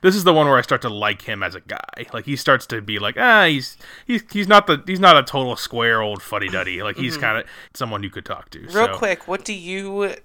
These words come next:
Speaker 2: at this point, I know that you already know, but if you were looking at it through my eyes, do you <laughs> think that Nick Fury is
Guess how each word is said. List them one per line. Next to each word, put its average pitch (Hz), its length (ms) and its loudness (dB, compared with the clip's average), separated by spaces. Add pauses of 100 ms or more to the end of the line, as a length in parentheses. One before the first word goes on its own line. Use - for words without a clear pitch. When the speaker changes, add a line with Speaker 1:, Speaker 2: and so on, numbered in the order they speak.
Speaker 2:
at 175 160 -8
this 220 220 -2
point, 160 480 -6 (180)
I 170 140 2
know 180 160 0
that 170 160 -4
you 165 140 -4
already 151 320 0
know, 131 440 -2
but 143 360 0 (140)
if 165 180 -6
you 180 80 -6
were 180 100 -4
looking 175 360 -6
at 160 100 -4
it 131 100 -16
through 151 160 -8
my 143 260 -6
eyes, 135 560 -6
do 165 100 -12
you 175 200 -10
<laughs> - 0 -
think - 480 -6
that 156 200 -6
Nick 160 180 -8
Fury 151 500 -8
is - 380 -8